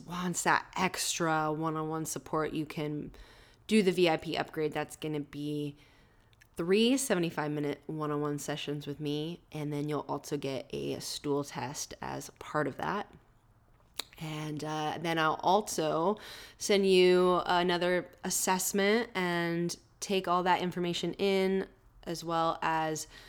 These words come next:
your stool test results. You'll get a whole separate sheet of recommendations just specific to your stool test results. But I'm gonna take in all the information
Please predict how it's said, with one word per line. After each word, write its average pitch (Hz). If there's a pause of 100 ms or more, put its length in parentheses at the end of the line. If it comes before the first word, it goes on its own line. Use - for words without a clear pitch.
(360)
your 165 (200)
stool 240
test 220
results. 196
You'll 180
get 170
a -
whole 170 (140)
separate - (140)
sheet -
of 156
recommendations 160
just 160
specific 160
to -
your 156
stool 151
test 170
results. 196
But 170
I'm 165
gonna 160
take 180
in 165 (100)
all 185
the 196
information 160